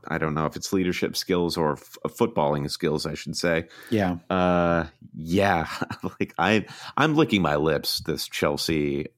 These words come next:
Speaker 1: um, Bournemouth fixture in game week, uh, seventeen.
Speaker 2: Yeah. Disgusting. Uh, uh, that was, uh, all right. <laughs>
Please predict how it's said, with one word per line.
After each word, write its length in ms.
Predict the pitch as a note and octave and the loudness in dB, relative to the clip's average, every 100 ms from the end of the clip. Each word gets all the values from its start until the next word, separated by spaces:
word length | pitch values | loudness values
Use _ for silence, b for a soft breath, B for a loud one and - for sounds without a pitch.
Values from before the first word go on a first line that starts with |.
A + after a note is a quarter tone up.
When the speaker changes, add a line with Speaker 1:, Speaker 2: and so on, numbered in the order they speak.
| _ | _
Speaker 1:
um, 480 | D2 C#2+ C#2 C#2 C#2+ - | -6 -4 -6 -8 -12 -4
Bournemouth 400 | D#2+ D2+ C#2+ - | -2 0 -2 -4
fixture 380 | D#2 - E2+ D2 | -6 -4 -2 -2
in 80 | C#2 | -2
game 280 | E2 D2+ | -4 -2
week, 260 | D2 C#2+ - _ - | -2 -4 -6 _ -8
uh, 140 | B1 C2 | -6 -4
seventeen. 680 | - - F2+ E2+ D2+ - E2 | -4 -4 -2 -2 -2 -4 -4
Speaker 2:
Yeah. 80 | D2+ _ _ _ | -6 _ _ _
Disgusting. 760 | - - - E2+ - F2 E2 E2 - G#2 | -4 -2 -2 -2 -2 0 0 -2 -6 -6
Uh, 220 | G#2 F2 F2 | -4 -4 -4
uh, 180 | G2+ F#2 | -4 -4
that 160 | - G2 | -2 -2
was, 220 | F#2+ - B B A#3 B B B B - | -2 -4 B B -4 B B B B 2
uh, 120 | D#3+ | 4
all 60 | F3+ | 6
right. 140 | E3+ | 6
<laughs> 1080 | D#3 - - - D#5 - - G3+ - D#3+ - | 6 4 4 2 2 0 4 2 4 0 2